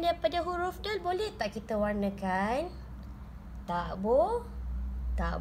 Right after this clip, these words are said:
boleh kita warnakan daun yang ada huruf dal sahaja kan? Ha, okey.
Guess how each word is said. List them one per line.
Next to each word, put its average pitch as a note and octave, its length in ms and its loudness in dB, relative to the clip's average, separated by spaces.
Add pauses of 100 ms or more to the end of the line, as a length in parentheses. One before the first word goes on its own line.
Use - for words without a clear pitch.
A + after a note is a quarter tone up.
boleh G3 880 2
kita G3 320 0
warnakan G3 1200 4
daun A#3 800 8
yang G3 400 4
ada F#3+ 320 4
huruf G3 560 6 (400)
dal G4 320 6
sahaja G3 640 2
kan? F4 400 4 (320)
Ha, B3 640 4
okey. G3+ 240 0